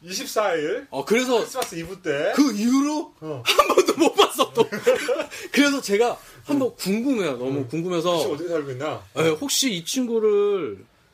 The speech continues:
Speaker 2: 제가 이 친구를 알게 된 친구도 연락이 사실 좀 요즘
Speaker 1: 응.
Speaker 2: 이제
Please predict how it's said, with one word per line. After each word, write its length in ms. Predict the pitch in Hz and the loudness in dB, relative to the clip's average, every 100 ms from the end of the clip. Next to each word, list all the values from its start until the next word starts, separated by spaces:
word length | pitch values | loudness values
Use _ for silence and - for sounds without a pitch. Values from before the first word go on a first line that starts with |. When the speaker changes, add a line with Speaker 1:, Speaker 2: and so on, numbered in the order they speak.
| _ _ | _ _
Speaker 2:
제가 160 | 185 | -2
이 100 | 175 | -2
친구를 440 | 175 - 254 226 214 | -2 -2 -2 0 0
알게 280 | 135 160 185 | 2 0 0
된 140 | 190 | -2
친구도 600 | 185 - 254 226 208 180 | -4 -6 -4 -4 -4 -2
연락이 320 | 135 127 139 | -4 -2 -4
사실 200 | 151 175 | -4 -8
좀 220 | 160 143 113 | -12 -14 -14
요즘 180 | 113 123 | -14 -10
Speaker 1:
응. 160 | 127 104 | -10 -8
Speaker 2:
이제 200 | 120 | -10